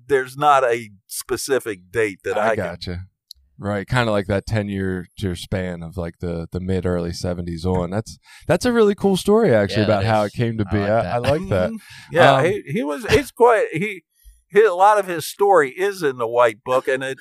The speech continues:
Speaker 1: it's pretty fascinating.
Speaker 2: I did find it funny, though, when you said, uh,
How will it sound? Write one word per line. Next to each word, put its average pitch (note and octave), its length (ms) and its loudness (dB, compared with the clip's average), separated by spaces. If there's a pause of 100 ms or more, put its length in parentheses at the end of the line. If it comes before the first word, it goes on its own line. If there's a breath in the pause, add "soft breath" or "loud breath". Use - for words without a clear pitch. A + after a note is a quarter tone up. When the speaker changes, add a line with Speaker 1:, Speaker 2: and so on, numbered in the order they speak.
Speaker 1:
it's D#3+ 220 -12
pretty C4+ 260 -6
fascinating. D3 720 -2 (680)
Speaker 2:
I F#2 80 -8
did G2+ 260 0
find F#2 240 -2
it F2+ 100 -4
funny, F2+ 300 -6
though, E2+ 220 -4
when F2 160 -6
you F2 100 -8
said, F2 300 -8
uh, D#2+ 320 -8